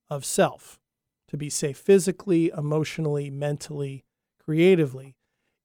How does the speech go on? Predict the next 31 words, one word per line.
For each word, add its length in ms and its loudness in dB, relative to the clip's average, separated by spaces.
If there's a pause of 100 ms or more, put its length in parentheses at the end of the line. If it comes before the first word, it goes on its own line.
(260)
then 440 8 (220)
it 140 -4
se-, 320 2
seems 300 0
to 80 -6
follow 480 6
that 220 -4 (140)
that 220 -8
freedom 520 0 (1600)
is 260 4
connected 560 4
directly 560 2
to 520 -2
play 560 2 (360)
and 160 -2
the 60 -6
health 540 2
of 160 -2
that 340 -12 (340)
for 120 -4
those 240 0
who 100 -4
can 160 -6
engage 360 -8
in 100 -12
it. 120 -20 (800)
And 80 0
in 40 -2
case 240 4
that 180 2
seems 480 -4